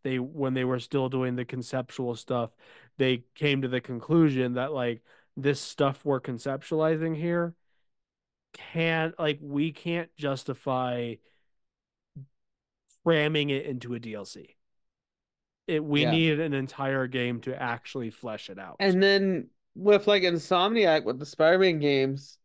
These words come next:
Speaker 2: uh, that we've gotten, so, well, Miles Morales was essentially, like, a standalone D L C. They didn't call it
Speaker 1: Yeah.
Speaker 2: that, but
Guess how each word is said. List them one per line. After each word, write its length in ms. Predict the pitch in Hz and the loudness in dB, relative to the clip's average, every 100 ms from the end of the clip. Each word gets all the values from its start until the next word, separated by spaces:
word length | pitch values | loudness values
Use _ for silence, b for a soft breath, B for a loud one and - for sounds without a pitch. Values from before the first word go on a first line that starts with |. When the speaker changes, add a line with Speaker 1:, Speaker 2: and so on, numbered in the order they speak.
| _ _ _ _ _ _ _ | _ _ _ _ _ _ _
Speaker 2:
uh, 180 | 139 131 | -2 0
that 180 | 131 127 | 0 0
we've 200 | 135 131 | -2 0
gotten, 320 | 131 101 120 | -2 -2 -6
so, 220 | 110 113 - | -8 -10 -10
well, 440 | - 147 139 120 - | -2 2 2 0 -6
Miles 480 | 139 190 226 208 160 | -2 4 6 6 6
Morales 1000 | 147 143 170 196 143 139 139 - - _ _ _ _ _ _ _ _ _ _ _ _ _ _ _ | 2 4 4 6 6 4 -2 -20 -20 _ _ _ _ _ _ _ _ _ _ _ _ _ _ _
was 220 | - 214 202 | -2 0 2
essentially, 520 | 214 359 247 226 160 | 0 -2 2 4 6
like, 180 | 143 123 | 4 2
a 40 | |
standalone 560 | - 143 131 123 120 113 | -2 0 2 2 2 2
D 120 | 117 | 2
L 140 | 110 | 2
C. 400 | 107 - 110 87 | -2 -4 -2 -2
They 120 | 95 120 | -4 -2
didn't 240 | 127 98 | -2 -2
call 240 | 131 127 | 0 2
it 0 | |
Speaker 1:
Yeah. 80 | 285 | 4
Speaker 2:
that, 240 | 127 123 113 | 2 0 -4
but 200 | 107 | -6